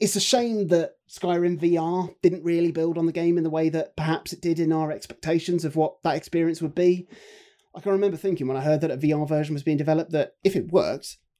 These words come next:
I wouldn't ever want to leave that world. Like, why would you? <laughs> Like, but unfortunately, as is the case with a lot of games that are ported to V R instead of being built as V R games, you know, from the beginning, it had to make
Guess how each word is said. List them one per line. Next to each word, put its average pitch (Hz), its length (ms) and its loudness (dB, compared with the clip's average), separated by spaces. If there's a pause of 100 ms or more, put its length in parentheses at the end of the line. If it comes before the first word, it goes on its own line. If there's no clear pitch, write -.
(120)
I 170 80 2
wouldn't 160 420 0
ever 170 200 0
want 156 240 0
to 170 80 -4
leave 165 220 2
that 165 180 -2
world. - 500 -4
Like, 160 160 -2
why 180 160 0
would 220 320 -2
you? - 240 -2 (160)
<laughs> - 300 -16
Like, 165 320 0 (160)
but 190 180 2
unfortunately, 170 800 -2 (140)
as 160 180 2
is 135 80 -4
the 143 60 -8
case 143 240 0
with 147 100 -6
a 151 40 2
lot 160 120 2
of 139 80 -8
games 135 240 0
that - 80 -4
are 131 220 -8
ported 143 420 4
to 139 100 -6
V 104 140 -4
R 135 220 2
instead 160 240 0
of 127 100 -6
being 135 200 0
built 135 260 0
as 135 180 -6
V 143 140 2
R 135 100 2
games, 127 480 -2
you 143 100 -4
know, 110 100 -4
from 135 160 -4
the 123 60 -6
beginning, 151 460 -2 (640)
it - 60 -8
had 185 160 0
to 165 80 -4
make 156 320 -2